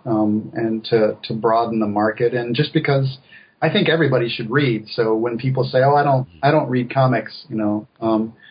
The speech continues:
I generally find out that those people think of comics as a genre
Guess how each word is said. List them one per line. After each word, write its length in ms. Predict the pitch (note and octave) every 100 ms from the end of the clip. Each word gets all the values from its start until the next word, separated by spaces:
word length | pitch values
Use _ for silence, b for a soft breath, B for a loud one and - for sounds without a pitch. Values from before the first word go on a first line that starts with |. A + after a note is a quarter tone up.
| B _
I 60 | C#3
generally 480 | C3+ D#3 E3+ C#3+ C3
find 240 | C3+ B2
out 220 | A#2 A#2
that 120 | A2+ A2
those 220 | A#2 A#2 -
people 500 | A#2+ A#2 A2 G#2+ - _ _
think 180 | - B2
of 100 | A#2
comics 640 | - A2+ A2+ A2+ - - - - -
as 160 | A2+
a 120 | G#2+ F#2+
genre 640 | A2 A2 A#2+ C3+ D3 D3+